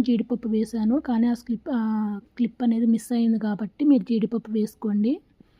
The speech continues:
ఐ-, ఒక ఐదు నిమిషాలు పాలకూరతో పాటు చికెన్ని బాయిల్ చేసుకుందాం మూత పెట్టేసి. ఒక ఐదు నిమిషాల తర్వాత చూసారు కదా, ఆయిల్ అనేది సపరేట్ అవుతుంది. ఇప్పుడు ఒకసారి మనం ఉప్పు, కారం అన్నీ చెక్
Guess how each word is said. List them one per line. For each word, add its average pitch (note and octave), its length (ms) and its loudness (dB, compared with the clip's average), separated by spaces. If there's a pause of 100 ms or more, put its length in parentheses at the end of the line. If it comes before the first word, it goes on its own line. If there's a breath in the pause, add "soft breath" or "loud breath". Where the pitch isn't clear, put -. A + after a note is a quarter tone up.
(520 soft breath)
ఐ-, A#3+ 120 4
ఒక A#3 160 0
ఐదు A3+ 180 4
నిమిషాలు A#3 400 2 (100)
పాలకూరతో A#3 540 -2
పాటు A3 180 -6 (120)
చికెన్ని A#3 400 2
బాయిల్ A3 320 2
చేసుకుందాం G#3+ 540 0
మూత A3 140 2 (100)
పెట్టేసి. A3 420 -4 (120)
ఒక C#4 60 -8 (100)
ఐదు A3+ 160 2
నిమిషాల A3 340 0
తర్వాత G#3+ 300 -2 (120)
చూసారు A3 380 -4
కదా, G#3 140 -4 (140)
ఆయిల్ A3 240 -2
అనేది A3 260 2
సపరేట్ G#3+ 400 -6
అవుతుంది. G#3 400 0 (1400 soft breath)
ఇప్పుడు A#3 220 -2
ఒకసారి A3 400 0
మనం A3 160 2 (100)
ఉప్పు, A#3+ 200 -4 (100)
కారం A3 300 2
అన్నీ G#3+ 220 2
చెక్ F#3+ 140 -4